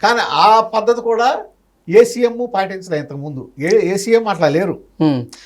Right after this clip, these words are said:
Speaker 2: ఇవన్నీ వెరసి వైసీపీకి అది నష్టం
Speaker 1: అది
Speaker 2: చేకూర్చింది.
Speaker 1: అంటే వాళ్ళు సెల్ఫ్ డిస్ట్రక్షన్ ఏంటి? ఇదే.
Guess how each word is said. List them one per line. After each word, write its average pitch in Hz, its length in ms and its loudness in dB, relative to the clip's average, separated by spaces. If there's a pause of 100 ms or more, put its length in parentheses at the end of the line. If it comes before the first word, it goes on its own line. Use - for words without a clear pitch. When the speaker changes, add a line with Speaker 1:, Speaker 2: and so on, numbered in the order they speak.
(260)
Speaker 2:
ఇవన్నీ 190 340 2
వెరసి 254 600 2
వైసీపీకి 208 1000 2
అది 180 200 0
నష్టం 175 280 -2
Speaker 1:
అది 165 100 -2
Speaker 2:
చేకూర్చింది. 214 680 -2 (200)
Speaker 1:
అంటే 202 380 0
వాళ్ళు 214 520 2
సెల్ఫ్ 220 340 0
డిస్ట్రక్షన్ 226 580 -4
ఏంటి? 208 220 -6
ఇదే. 214 580 0